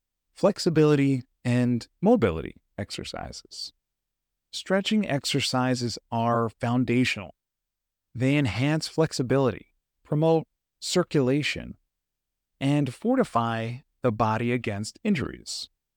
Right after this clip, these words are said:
From neck stretches that resemble a dog chasing its tail to extended puppy poses that stretch the spine, each maneuver is a step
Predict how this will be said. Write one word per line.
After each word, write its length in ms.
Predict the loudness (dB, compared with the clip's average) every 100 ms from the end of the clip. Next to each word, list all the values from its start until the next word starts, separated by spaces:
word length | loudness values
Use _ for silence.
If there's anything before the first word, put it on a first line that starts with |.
| _ _ -4
From 180 | 0
neck 200 | 2 2
stretches 540 | 0 -4 -4 -4 -8 -6
that 160 | -6
resemble 500 | -6 -4 -2 2 2
a 60 | 2
dog 320 | 2 2 0
chasing 420 | -2 -2 -2 0 -2
its 200 | -2 -4
tail 420 | 0 2 2 0
to 480 | 0 2 2 0 -4 _ _ _
extended 580 | -10 -8 -2 0 2 0
puppy 300 | -2 0 0
poses 680 | 2 2 2 0 0 -2 -2
that 280 | 0 0 -2 -6
stretch 460 | -8 -4 -4 -2 -2
the 80 |
spine, 480 | 0 2 2 0 -4 -10 _ _ _ _ _ _ 0
each 300 | 0 2 0
maneuver 560 | 2 2 2 2 0
is 240 | 0 -2 -2
a 100 | -4
step 320 | -2 -2